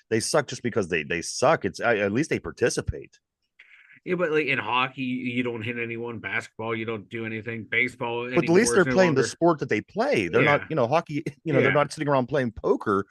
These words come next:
Speaker 1: for their All-Star weekend. And, uh, you
Speaker 2: Yeah,
Speaker 1: know,
Speaker 2: like, you can
Speaker 1: basketball,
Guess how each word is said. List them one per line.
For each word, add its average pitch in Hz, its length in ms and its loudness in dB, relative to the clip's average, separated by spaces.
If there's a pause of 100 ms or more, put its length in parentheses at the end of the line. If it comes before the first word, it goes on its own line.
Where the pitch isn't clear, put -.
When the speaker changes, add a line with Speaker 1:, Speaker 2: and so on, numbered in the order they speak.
(180)
Speaker 1:
for 127 80 -8
their 120 160 4
All-Star 131 340 4
weekend. 107 500 -2
And, 90 200 -2
uh, 85 260 2 (400)
you - 80 -4
Speaker 2:
Yeah, 127 60 2
Speaker 1:
know, 104 80 4
Speaker 2:
like, 92 80 0
you 175 40 6
can - 20 6 (300)
Speaker 1:
basketball, - 0 -